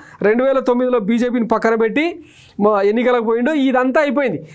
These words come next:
రెండు వేల పద్నాలుగులో మోడీ వేవ్ నడుస్తున్న తరుణంలో బీజేపీతో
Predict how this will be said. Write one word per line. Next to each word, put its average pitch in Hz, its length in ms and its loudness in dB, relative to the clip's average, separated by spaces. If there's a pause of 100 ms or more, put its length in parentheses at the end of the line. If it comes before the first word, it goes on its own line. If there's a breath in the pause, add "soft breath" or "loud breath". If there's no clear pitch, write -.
(140 loud breath)
రెండు 233 240 2
వేల 294 160 2
పద్నాలుగులో 262 580 0
మోడీ 254 380 0
వేవ్ 285 240 -2
నడుస్తున్న 240 380 0
తరుణంలో 233 640 0 (380 loud breath)
బీజేపీతో 269 840 0